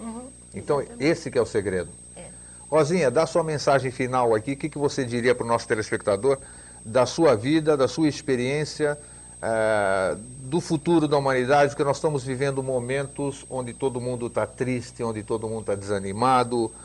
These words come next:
Speaker 2: onde as perspectivas futuras não são nada agradáveis.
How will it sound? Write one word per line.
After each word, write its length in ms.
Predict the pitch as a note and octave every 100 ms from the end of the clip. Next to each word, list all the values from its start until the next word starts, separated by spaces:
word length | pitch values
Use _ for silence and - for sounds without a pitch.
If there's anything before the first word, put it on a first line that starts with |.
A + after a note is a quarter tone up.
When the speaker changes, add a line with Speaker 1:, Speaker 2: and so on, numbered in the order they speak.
| - - -
Speaker 2:
onde 280 | - A#2 G#2+
as 120 | A2
perspectivas 840 | - A#2+ G2+ B2 G#2 - A#2+ A2 G#2+
futuras 560 | - A2+ B2+ B2 A2+
não 180 | A2+ C3
são 240 | - B2 G#2+
nada 280 | G#2+ G2+ G2
agradáveis. 840 | G2+ G2+ G#2+ A#2 A2+ A2+ - -